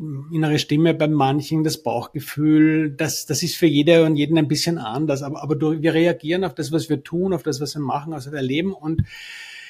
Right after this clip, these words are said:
entweder wir nehmen es zur Kenntnis, machen was damit, ne, oder wir schieben es zur Seite und machen unbeirrt weiter, ne. Und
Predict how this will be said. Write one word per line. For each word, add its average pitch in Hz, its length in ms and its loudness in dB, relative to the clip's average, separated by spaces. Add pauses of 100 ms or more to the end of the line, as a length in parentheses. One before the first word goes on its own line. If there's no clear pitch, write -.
(180)
entweder 170 460 4
wir 160 180 6
nehmen 160 280 6
es 180 100 0
zur - 120 -6
Kenntnis, 196 680 2
machen 170 360 4
was 190 200 4
damit, 214 540 4
ne, 170 480 2 (100)
oder 196 360 6
wir 190 100 8
schieben 190 280 2
es - 180 -4
zur 175 120 -4
Seite 170 480 0
und 180 140 0
machen 160 280 2
unbeirrt 170 500 0
weiter, 120 400 -12
ne. 170 200 -10
Und 156 280 -10